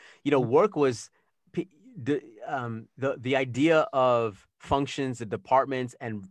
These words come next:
Speaker 1: very specific roles and responsibilities is,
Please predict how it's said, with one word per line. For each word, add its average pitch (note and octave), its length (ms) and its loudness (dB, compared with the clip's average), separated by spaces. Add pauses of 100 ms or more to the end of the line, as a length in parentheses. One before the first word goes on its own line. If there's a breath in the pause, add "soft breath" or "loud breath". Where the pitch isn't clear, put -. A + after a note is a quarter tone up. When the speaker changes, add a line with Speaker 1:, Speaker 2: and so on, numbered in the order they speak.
(120)
Speaker 1:
very B2 280 -4
specific B2 540 -12
roles A2+ 380 -4
and A2+ 60 -8
responsibilities A#2+ 960 -6 (460 soft breath)
is, B2 180 -6